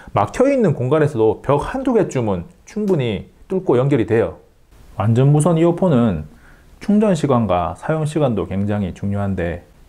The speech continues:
에이투 이오일은 한번 충전하면 여덟 시간 정도 연속적으로 음악을 들을 수가 있고, 이 크레드를 이용해서 사 회에서 오 회 정도 충전을 할 수가 있습니다. 그리고 완충하는데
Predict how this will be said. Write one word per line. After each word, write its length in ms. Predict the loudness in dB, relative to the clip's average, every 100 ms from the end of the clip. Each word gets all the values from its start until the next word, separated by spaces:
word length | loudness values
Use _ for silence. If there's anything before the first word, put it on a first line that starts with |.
| 0
에이투 400 | 0 2 0 2
이오일은 580 | 4 2 2 0 -2 -8 -20 -20 -4
한번 340 | 0 2 0
충전하면 720 | 0 0 0 0 0 -2 -4 -10 _ _ _
여덟 220 | 0 0
시간 260 | 0 -2 0
정도 240 | -2 -4
연속적으로 640 | -4 -2 -4 -2 -2 -4 -6
음악을 420 | -4 -2 -2 -6 -8
들을 200 | -8 -6
수가 240 | -6 -6
있고, 400 | -6 -4 -4 -6 -18 _ _ _
이 160 | -6 -6
크레드를 720 | -4 -2 2 2 4 2 0
이용해서 680 | -2 0 0 0 -2 -2 -6 -20 _
사 300 | -4 0 2
회에서 260 | 2 0
오 200 | 0 2
회 60 | 2
정도 460 | 0 -4 -4 -8 -14 _
충전을 360 | -6 -4 -2 -4
할 80 |
수가 380 | -8 -6 -6 -6 -12
있습니다. 560 | -10 -6 -6 -8 -10 -16 _ -20 -20 -18 -2
그리고 540 | 2 4 4 4 4
완충하는데 1000 | 4 2 2 2 4 4 4 4 4 0